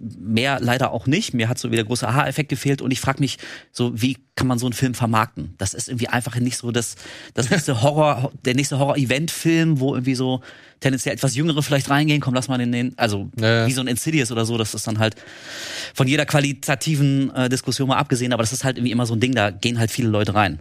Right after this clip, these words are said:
Speaker 1: leider. Äh, und das hab ich bei The Black Phone nicht, also ich weiß ehrlich gesagt, ich, ich, ich glaube nicht, dass das ein großer Erfolg wird. Das ist so ein klassischer Film, der ist dann irgendwann mal auf Netflix oder so. Und beim, beim Stöbern kann man den sich super angucken, ist vielleicht auch nicht komplett enttäuscht, aber ins Kino würde ich dafür vielleicht nicht unbedingt jemand schicken.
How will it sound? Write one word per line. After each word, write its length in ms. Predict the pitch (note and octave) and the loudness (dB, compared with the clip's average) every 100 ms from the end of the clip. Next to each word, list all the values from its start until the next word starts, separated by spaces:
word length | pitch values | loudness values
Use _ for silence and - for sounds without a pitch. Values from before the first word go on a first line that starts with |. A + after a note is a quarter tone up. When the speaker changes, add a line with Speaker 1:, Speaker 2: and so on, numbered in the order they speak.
| - | -2
Speaker 1:
leider. 300 | E2 F2 - - - - - | -2 -2 -6 -12 -12 -12 -6
Äh, 260 | C3 A#2 A#2 | -2 -2 -2
und 200 | C#3 A#2 | -2 -2
das 160 | B2+ - | -2 -2
hab 80 | C3 | -4
ich 140 | - | 0
bei 180 | B2 A#2 | 0 0
The 60 | A2+ | -2
Black 320 | G#2+ B2 - | 0 -2 -2
Phone 480 | - C#3+ D3 D3 A#2+ | -4 2 4 4 2
nicht, 240 | B2+ C#3 | 0 0
also 140 | A#2 G2+ | -2 -2
ich 120 | - | 0
weiß 200 | B2+ A#2+ | 0 0
ehrlich 140 | B2+ | -4
gesagt, 220 | - B2 - - - | -4 -6 -8 -20 -8
ich, 200 | - D3 - | -4 -2 -4
ich, 140 | D3+ - | -4 -2
ich 200 | D#3+ - | -2 2
glaube 320 | D#3 G#3+ G3 | 4 4 4
nicht, 240 | F3 - | 2 0
dass 80 | C#3+ | -2
das 180 | D3 - | -2 -4
ein 80 | A2+ | -2
großer 280 | B2 C3+ G2+ | -2 -2 -4
Erfolg 320 | - G#2+ G#2 | 0 0 0
wird. 80 | F#2 | -2
Das 140 | F2+ | -2
ist 80 | B2 | -4
so 80 | B2+ | -6
ein 60 | |
klassischer 440 | A2 C#3 C#3+ C3 C3 | -2 -2 -2 -4 -4
Film, 220 | - C#3 | 0 0
der 80 | B2+ | 0
ist 120 | - | -2
dann 100 | C3 G#2 | -4 -4
irgendwann 220 | B2 B2 | -2 0
mal 80 | A2+ | 0
auf 120 | G#2 | 0
Netflix 360 | C#3+ - D3 B2 | -2 -2 -6 -2
oder 140 | C3 | 0
so. 160 | C3+ C#3+ - - - - - _ | 0 -2 -6 -18 -18 -18 -20 _
Und 200 | B2 A#2+ | 0 2
beim, 180 | A#2+ A#2+ | 2 2
beim 160 | A#2 | 2
Stöbern 300 | A2+ C#3 C#3+ C3 | 2 2 2 2
kann 120 | C3 | 2
man 120 | B2 | 2
den 120 | B2 | 0
sich 140 | A#2 - | -2 -4
super 260 | D3+ C3+ | 0 2
angucken, 360 | C3 D#3 D3+ C#3+ | 2 2 2 0
ist 80 | B2 | 0
vielleicht 220 | C3 A#2 | 0 0
auch 60 | B2 | -2
nicht 120 | A#2 | 0
komplett 300 | C3 B2+ A#2+ | 0 0 0
enttäuscht, 500 | A2+ G#2+ D3 D3+ - _ | 0 2 2 0 -6 _
aber 260 | A2+ A#2 A#2+ | 2 2 2
ins 160 | A2+ | -2
Kino 300 | - E3+ E3 | -2 2 2
würde 100 | C3 C3 | 4 2
ich 60 | |
dafür 380 | B2 G#2+ A#2+ A#2 | -2 -2 0 0
vielleicht 300 | - A2 - | 0 -2 0
nicht 260 | A#2 A#2+ G#2+ | -2 0 0
unbedingt 320 | G#2 F#2+ E2+ | 0 0 -2
jemand 200 | E2 - | -4 -6
schicken. 260 | - - | -8 -12